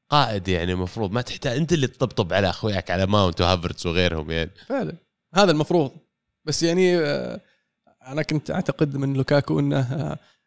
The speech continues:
Speaker 2: ك-، كشخصية أقوى من كذا، بس صراحة يوم شفت، آه، ال-، ال-، ال-، ال-، المقابلة حقته، يعني شوي الرجال عاطفي، وأحيانا العاطفة تغ-، تغمي عليه شوي، تخليه ما يتكلم من، من عقله.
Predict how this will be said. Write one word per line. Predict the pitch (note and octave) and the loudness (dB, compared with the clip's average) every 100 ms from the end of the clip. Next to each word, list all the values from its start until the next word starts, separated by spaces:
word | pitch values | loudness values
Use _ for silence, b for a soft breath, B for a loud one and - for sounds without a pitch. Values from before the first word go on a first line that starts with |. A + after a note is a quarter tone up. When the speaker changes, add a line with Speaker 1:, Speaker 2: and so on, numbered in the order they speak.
| _ - | _ -6
Speaker 2:
ك-، | C3 C3 C3 | -2 0 -2
كشخصية | C3 - - D#3 D3 D3 D3 | -2 -2 0 2 4 2 0
أقوى | - C#3+ | -2 -2
من | |
كذا، | B2+ D3 D3+ | 0 0 2
بس | C#3 | 0
صراحة | D3+ D3 C#3 | 0 0 2
يوم | C#3+ | 0
شفت، | C3 D3 - C#3+ | 0 -4 -4 -10
آه، | A#2+ - - _ _ _ - | -10 -10 -14 _ _ _ -20
ال-، | D#3 D3 - | -20 -14 -10
ال-، | D2 | -8
ال-، | - - - - | -8 -10 -12 -16
ال-، | - - - G1+ _ _ _ _ _ _ _ _ D3 | -20 -20 -20 -20 _ _ _ _ _ _ _ _ -4
المقابلة | C3+ D3+ C#3+ - F3+ C#3+ | -2 0 0 6 6 6
حقته، | - C#3 - D#3 - _ _ _ _ _ | 2 -2 -2 -6 -6 _ _ _ _ _
يعني | C#3 C#3+ D#3 D3+ | -4 -2 0 -2
شوي | - D3 C#3+ | 0 0 0
الرجال | E3 B2+ C#3+ C#3 C3+ - - | -2 -2 0 0 -4 -12 -8
عاطفي، | C#3 C#3+ - C#3+ D#3 - _ _ _ | 0 0 0 -2 -4 -6 _ _ _
وأحيانا | - C#3 C#3 | -4 0 0
العاطفة | B2 C#3+ - C3 C3 | 2 0 0 -2 -4
تغ-، | - C#3 C#3 - - A#2+ - - - _ _ _ - - | -2 -4 -4 -8 -10 -10 -12 -16 -20 _ _ _ -16 -2
تغمي | D3+ C#3+ C#3 | 0 2 2
عليه | C3 C#3 B2+ | 4 4 2
شوي، | - C3+ C3+ F#3 _ _ _ _ _ | 0 -2 -2 -4 _ _ _ _ _
تخليه | _ C#3+ C#3+ C3+ | _ -4 -2 2
ما | C#3+ | 2
يتكلم | C#3+ - D3 C#3 | 2 0 -2 -2
من، | C3+ B2+ C3+ | -4 -8 -12
من | C3+ C3 | -12 -8
عقله. | C#3 C3+ | -6 -8